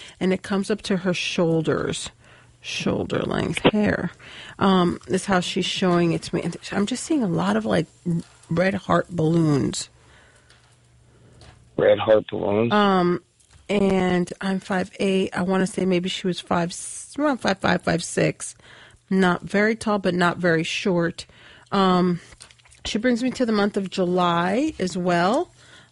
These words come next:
Speaker 1: Um, and I believe this is a birthday month. What are we in now? We're in March. She goes backwards. I go to the month of November also, and I understand this is a health decline month. Can you accept any of this?
Speaker 2: Well, July is my birthday.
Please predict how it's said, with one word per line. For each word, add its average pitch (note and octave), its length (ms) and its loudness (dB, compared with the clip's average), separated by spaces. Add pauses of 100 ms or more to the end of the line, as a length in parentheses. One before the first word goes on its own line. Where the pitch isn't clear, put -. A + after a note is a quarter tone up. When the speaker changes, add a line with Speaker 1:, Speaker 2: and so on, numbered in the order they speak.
Speaker 1:
Um, F3+ 640 2
and F#3 220 2
I F3 60 2
believe F3+ 300 -2
this F#3+ 180 -6
is F3+ 140 -6
a F3 60 2
birthday F#3 520 -2
month. G#3 340 0
What G3 240 -6
are G#3+ 60 -2
we G3 180 -2
in G3 80 -4
now? G3 180 -4
We're F#3 220 -2
in - 60 0
March. F#3+ 320 -2
She - 160 -4
goes F#3 200 -2
backwards. G3+ 600 -2 (360)
I F#3+ 100 0
go G#3 180 2
to G#3 80 2
the G3+ 100 0
month G3+ 300 2
of F#3 100 -4
November F3+ 680 2
also, F#3+ 400 -2
and G3+ 100 0
I F3+ 60 0
understand F3+ 400 0
this F3+ 160 -6
is F3 100 -4
a F3+ 60 0
health E3+ 360 -2
decline E3 520 0
month. D#3 340 0
Can G3+ 160 0
you G3+ 140 2
accept G3+ 400 -4
any F#3 180 0
of - 80 -4
this? - 400 -6 (2000)
Speaker 2:
Well, B2 240 4
July C3 380 4
is G#2+ 120 -10
my A#2+ 160 0
birthday. A2+ 680 2